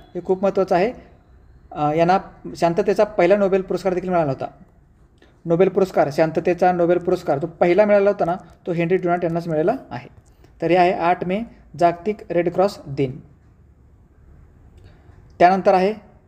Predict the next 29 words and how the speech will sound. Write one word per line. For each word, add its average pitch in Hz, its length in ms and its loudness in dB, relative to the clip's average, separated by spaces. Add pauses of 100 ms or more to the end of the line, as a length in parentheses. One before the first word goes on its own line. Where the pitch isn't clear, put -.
अकरा 151 280 0
मे, 139 160 -4 (1040)
अ, 147 100 -12
सॉरी, 170 180 2
दहा 170 240 2
मे, 139 180 -2
ओके. 143 300 -8 (220)
दहा 151 240 -2
मेला 202 240 2
असतं 202 340 0 (640)
राज्य 170 340 2
जलसंधारण 180 640 2
दिन. 135 180 -4 (760)
राज्य 185 420 2 (360)
जलसंधारण 180 600 2 (240)
दिन 175 260 0 (180)
दहा 165 160 0
मेला 165 220 2
असतं. - 280 -6
सा-, - 340 -14
अ, 147 80 -6
दहा 165 240 0
मेला 170 180 0
आपण 170 160 -2
साजरा 196 220 0
करतो. 139 260 -10 (1160)
त्यानंतर 190 300 4
अकरा 180 320 4
मे. 143 100 -2